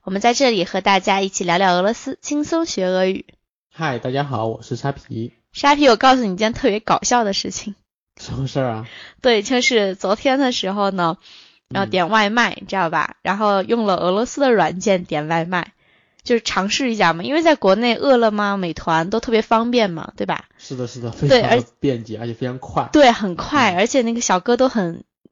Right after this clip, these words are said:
Speaker 1: 卖力，然后呢，大家都很友善，然后觉得就是时间就是金钱，所以说大家都很理解，因此呢，就是送餐也很快嘛，对吧？
Speaker 2: 是的，是的。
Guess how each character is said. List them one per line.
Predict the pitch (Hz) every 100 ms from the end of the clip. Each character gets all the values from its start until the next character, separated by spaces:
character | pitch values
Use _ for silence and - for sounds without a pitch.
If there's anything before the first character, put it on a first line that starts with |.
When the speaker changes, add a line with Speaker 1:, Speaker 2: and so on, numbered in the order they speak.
| -
Speaker 1:
卖 | 294 233
力， | 240 226 170
然 | 170
后 | - 240
呢， | 214 196
大 | 190
家 | 208 196
都 | 202 214
很 | 190 190
友 | -
善， | - - 196 -
然 | 165
后 | 175 175
觉 | 170 165
得 | 160 -
就 | 196
是 | 196 175 - -
时 | - - 202
间 | 285 294
就 | 277
是 | 214 190
金 | 254 269
钱， | - 160 165
所 | - 175
以 | 170
说 | 185
大 | 185
家 | 185
都 | 233
很 | 247 180
理 | 165 208
解， | 214 165 -
因 | 202
此 | 214 185
呢， | 165
就 | 190
是 | 190 156
送 | - 220
餐 | 247 240
也 | 226
很 | 202
快 | - 214 196
嘛， | -
对 | -
吧？ | 196 -
Speaker 2:
是 | - 147
的， | 117 107
是 | -
的。 | 107